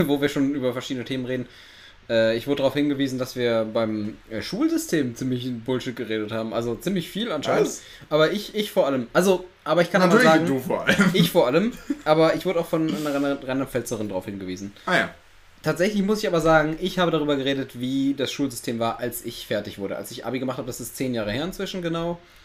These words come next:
Speaker 1: Ähm, deswegen, ich kann nur sagen, wie es damals war. Inzwischen ist tatsächlich so, dass ziemlich viele Bestandteile von unserem Abitur Zentralabitur sind. Also
Speaker 2: Ah.
Speaker 1: ziemlich vieles wird, wird inzwischen vorgegeben von Mainz.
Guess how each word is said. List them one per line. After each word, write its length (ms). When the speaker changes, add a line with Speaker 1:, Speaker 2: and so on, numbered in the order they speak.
Speaker 1:
Ähm, 260
deswegen, 440
ich 120
kann 240
nur 140
sagen, 240
wie 60
es 80
damals 320
war. 180
Inzwischen 340
ist 60
tatsächlich 320
so, 80
dass 220
ziemlich 420
viele 140
Bestandteile 480
von 140
unserem 360
Abitur 600
Zentralabitur 760
sind. 240
Also 180
Speaker 2:
Ah. 60
Speaker 1:
ziemlich 240
vieles 320
wird, 300
wird 120
inzwischen 600
vorgegeben 560
von 180
Mainz. 500